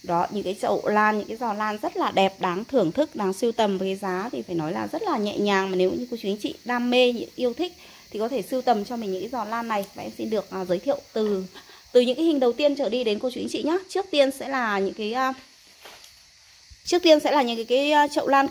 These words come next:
kiếm cô chú anh chị nhá. Đây là kiếm Taiwan số bốn. Dòng kiếm Taiwan số bốn này là một trong những mặt bông kiếm đẹp nhất, gần như là đứng top đầu trong cái mặt bông của dòng kiếm Thái Taiwan bốn. Cô chú anh chị là cần hoa rất là dài và có hương thơm. Đây là mặt bông của dòng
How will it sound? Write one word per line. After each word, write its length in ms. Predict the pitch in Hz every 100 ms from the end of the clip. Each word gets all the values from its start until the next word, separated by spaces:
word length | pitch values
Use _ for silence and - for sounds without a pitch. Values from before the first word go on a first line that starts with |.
| -
kiếm 300 | 240 285 440
cô 100 | -
chú 100 | 240
anh 120 | 220 247
chị 100 | 285
nhá. 100 | 320 370
Đây 280 | - 262 269
là 340 | 247 220 180 180 -
kiếm 320 | 214 190 277 -
Taiwan 500 | 285 269 269 262 262 254 -
số 120 | 220
bốn. 260 | 214 226 415 - - - - - -
Dòng 220 | 240 233
kiếm 280 | 233 233 269
Taiwan 380 | 285 277 269 269
số 220 | 262 220
bốn 260 | 214 220
này 200 | 302 254
là 120 | 208 202
một 100 | 196
trong 200 | 254 247
những 160 | 247
mặt 120 | 269 262
bông 240 | 233 240 -
kiếm 300 | 233 220 277 277
đẹp 260 | 247 -
nhất, 200 | 247 370 - _ _
gần 360 | 196 208 220 214
như 100 | 254
là 100 | 220
đứng 340 | 185 208 269
top 260 | 330 359 302
đầu 280 | 262 214 202
trong 300 | 254 240 233
cái 140 | 208
mặt 200 | 196 247
bông 200 | 226 233
của 80 | 214
dòng 200 | 175 180
kiếm 280 | 170 185 208
Thái 380 | - 202 196 370 -
Taiwan 380 | 247 247 240
bốn. 300 | 220 202 247 349
Cô 80 | 247
chú 60 |
anh 120 | 208 208
chị 120 | 247
là 120 | -
cần 200 | - 190
hoa 180 | 220 220
rất 120 | 294
là 140 | 381
dài 340 | 202 196 196 190
và 60 | 196
có 80 | 208
hương 180 | 254
thơm. 320 | 247 262 254 240
Đây 100 | 226
là 60 |
mặt 140 | 202 202
bông 180 | 220 226
của 100 | 175
dòng 200 | 190